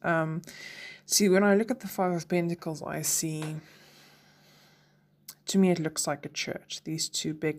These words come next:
beggars passing the church. And I think the common wisdom around the card as well, you know, why can't they just go into the church? It's quite funny be-, because to me,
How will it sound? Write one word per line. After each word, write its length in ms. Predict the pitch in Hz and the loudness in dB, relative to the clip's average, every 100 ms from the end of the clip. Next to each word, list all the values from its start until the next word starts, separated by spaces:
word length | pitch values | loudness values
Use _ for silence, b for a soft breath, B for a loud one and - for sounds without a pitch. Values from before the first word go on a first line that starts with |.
| - 175 | -6 0
beggars 480 | 170 160 156 156 | 2 2 0 -4
passing 540 | - - 147 147 156 156 | -6 -4 -4 -4 -6 -8
the 100 | 151 - | -10 -8
church. 420 | - - - - - B B B B B | -8 -8 -10 -14 -16 B B B B B
And 80 | 175 | -4
I 80 | 165 | -4
think 240 | - 185 | -2 -4
the 80 | 180 - 190 | -4 -6 -2
common 280 | 185 170 | 0 0
wisdom 340 | 165 175 180 165 | 2 2 2 -4
around 260 | 156 151 | -4 -6
the 60 | 156 | -10
card 340 | - 156 151 151 | -8 -4 -4 -6
as 140 | - | -8
well, 280 | 151 147 147 B B B B _ - | -4 -4 -8 B B B B _ -6
you 100 | 165 | -4
know, 300 | 156 156 160 | -2 -2 -4
why 200 | 156 156 | -2 -2
can't 300 | 156 156 156 | -4 -8 -6
they 80 | 156 | -6
just 260 | 156 147 - | -6 -6 -6
go 100 | 143 | -6
into 280 | 147 - | -8 -10
the 80 | 151 | -12
church? 560 | 151 - 180 - - - b b b 185 | -6 -2 -2 -4 -10 -12 b b b -8
It's 160 | 175 | -6
quite 260 | - 190 175 | -2 -2 -2
funny 240 | 185 165 | -4 -4
be-, 220 | 160 156 - | -6 -12 -12
because 220 | 175 160 - | -8 -6 -4
to 140 | 165 | -4
me, 580 | 160 202 208 151 151 | 0 0 0 0 -4